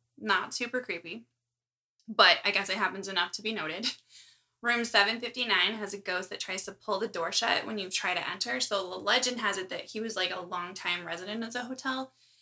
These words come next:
and his son came with security to help, like, try to get him to move out and go to this nursing home that they, um, that they wanted him to, to move to. It was just time.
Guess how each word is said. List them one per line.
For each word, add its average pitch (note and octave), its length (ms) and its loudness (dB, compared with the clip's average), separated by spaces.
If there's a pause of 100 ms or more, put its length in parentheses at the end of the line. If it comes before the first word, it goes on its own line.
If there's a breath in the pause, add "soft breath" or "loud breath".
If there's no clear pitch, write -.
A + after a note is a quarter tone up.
(160 soft breath)
and A3 120 0
his G#3+ 180 2
son F#3+ 400 6
came A3 240 -2
with G#3+ 120 -2
security F3+ 560 -2
to F3+ 60 -2
help, E3+ 280 -6 (160)
like, - 160 -20
try F#3 160 -2
to F3+ 160 -2
get G3 220 -10
him G3 180 -6
to F3+ 120 -6
move F3 160 -6
out D#3+ 200 -2
and F3+ 100 -12
go F3+ 100 -8
to F3 160 -8
this - 220 -8
nursing F#3+ 400 -6
home F#3+ 300 -6
that F3+ 240 -8
they, G#3 400 -8 (120)
um, - 440 -12 (180)
that G#3+ 140 -6
they G#3 140 -4
wanted G3 340 -4
him F#3+ 180 -12
to, F3 580 -8
to F#3+ 140 -6
move F#3 180 -8
to. - 120 -2
It F3 80 -8
was F#3 100 -6
just A3 160 -4
time. E3+ 400 0